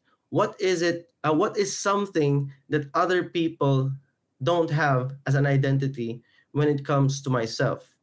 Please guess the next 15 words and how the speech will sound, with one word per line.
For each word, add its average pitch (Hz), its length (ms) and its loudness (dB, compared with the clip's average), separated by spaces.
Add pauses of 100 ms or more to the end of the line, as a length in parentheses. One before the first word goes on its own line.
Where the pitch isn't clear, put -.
(580)
or 135 100 2
when 139 140 4
it 139 120 -6
comes 175 280 0
to 151 80 0
you, 175 360 0 (680)
right? 139 200 -2
If 127 140 -2
you 131 80 2
think 139 220 0
of 131 180 -2
yourself 131 540 0
as 139 120 -2
a 123 40 0
brand 123 420 2